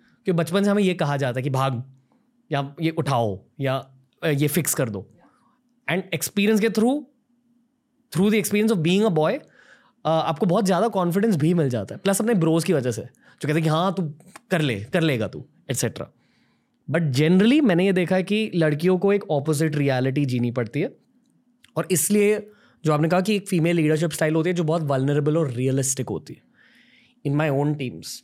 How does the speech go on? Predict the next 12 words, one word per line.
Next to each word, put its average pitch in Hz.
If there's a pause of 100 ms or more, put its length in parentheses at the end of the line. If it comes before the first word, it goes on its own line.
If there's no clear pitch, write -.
(320)
जितने 170
भी 226
फीमेल 165
लीडर्स 156
हैं, 240 (1080)
वो 185
सारे 185
बहुत 196
अच्छे 226
पर्सपेक्टिव्स 147
देते 113
हैं 98